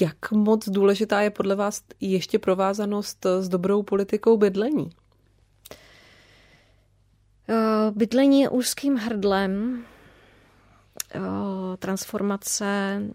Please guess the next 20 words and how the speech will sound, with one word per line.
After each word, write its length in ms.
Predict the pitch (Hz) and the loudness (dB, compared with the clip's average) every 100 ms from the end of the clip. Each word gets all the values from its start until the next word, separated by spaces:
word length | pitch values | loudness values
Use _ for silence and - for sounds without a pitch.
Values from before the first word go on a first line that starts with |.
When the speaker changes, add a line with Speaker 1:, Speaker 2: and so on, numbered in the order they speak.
| - - | -14 -14
Speaker 2:
systému 480 | - 214 - 190 202 | -8 -8 -6 -4 -4
péče, 800 | - 180 175 - 190 175 190 214 - - - - - _ _ - | -4 -6 -6 -10 -8 -8 -8 -12 -16 -20 -20 -20 -20 _ _ -10
eh, 160 | 196 | -4
jak, 320 | 202 196 196 - - | -2 0 -2 -4 -10
eh, 400 | 202 190 185 185 | -6 -4 -4 -4
na 140 | 208 202 | -4 -2
území 340 | 202 208 202 | -2 -2 0
města, 720 | 196 185 - - 185 180 180 196 | -2 -2 -6 -6 -6 -4 -6 -6
tak 320 | 190 - 196 196 _ | -10 -10 -10 -10 _
toho 260 | 196 202 | -6 -6
přesunu, 680 | 208 - 190 - 196 190 180 | -6 -6 -6 -4 -2 -2 -4
zejména 440 | 190 190 185 170 170 | -2 -2 -2 -6 -8
toho 180 | 180 180 | -10 -8
přesunu 400 | 190 180 185 180 | -8 -8 -8 -8
těch 160 | 180 | -12
kapacit, 520 | - - - - - - _ | -16 -16 -16 -16 -18 -20 _
protože 420 | - 180 - 190 | -14 -12 -10 -10
prostě 600 | 185 185 - - 185 185 190 - - - _ _ | -10 -10 -12 -10 -8 -8 -10 -16 -20 -20 _ _
byty 280 | 196 190 214 | -8 -4 -2
nejsou. 540 | 185 175 - - 175 | -2 -4 -8 -8 -10